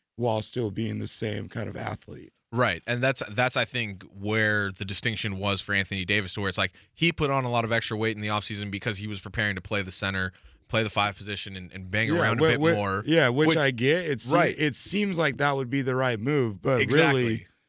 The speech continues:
Speaker 1: really, it's not. I mean, and, and
Speaker 2: It
Speaker 1: I've
Speaker 2: impacted
Speaker 1: seen
Speaker 2: his
Speaker 1: big guys
Speaker 2: mobility. It impacted his outside
Speaker 1: Yeah,
Speaker 2: shot.
Speaker 1: and,
Speaker 2: It's
Speaker 1: you know, like that list of guys, I, you know, Kevin Love and LeBron and Duncan, like, it only helped them.
Speaker 2: Yeah.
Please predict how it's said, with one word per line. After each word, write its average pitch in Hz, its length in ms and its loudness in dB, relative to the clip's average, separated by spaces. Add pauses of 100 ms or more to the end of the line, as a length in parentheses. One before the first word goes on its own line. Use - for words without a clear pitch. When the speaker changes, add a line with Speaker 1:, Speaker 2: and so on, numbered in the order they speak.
(360)
Speaker 1:
really, 139 300 2
it's 113 200 -4
not. 139 360 -4
I 107 80 -6
mean, 117 220 -2
and, 123 340 -2
and 135 100 -2
Speaker 2:
It 131 80 4
Speaker 1:
I've 127 60 4
Speaker 2:
impacted 147 320 2
Speaker 1:
seen 151 100 0
Speaker 2:
his 143 120 0
Speaker 1:
big 143 160 4
guys 131 140 4
Speaker 2:
mobility. 127 360 4
It 110 80 0
impacted 123 460 0
his 117 100 -4
outside 117 460 2
Speaker 1:
Yeah, - 120 0
Speaker 2:
shot. 110 440 2
Speaker 1:
and, 127 160 0
Speaker 2:
It's 127 280 -4
Speaker 1:
you 131 80 -4
know, 117 200 0
like 123 220 -2
that 113 200 -4
list 127 260 -2
of 123 80 -6
guys, 120 300 -2
I, 110 320 -2
you - 100 -8
know, 104 220 -2
Kevin 110 380 -4
Love 107 240 -2
and 110 100 -4
LeBron 107 500 -4
and 101 120 -10
Duncan, 110 400 -6
like, 110 200 -6
it 123 280 -6
only 147 300 -2
helped 110 340 -4
them. - 160 -18 (320)
Speaker 2:
Yeah. 85 240 -2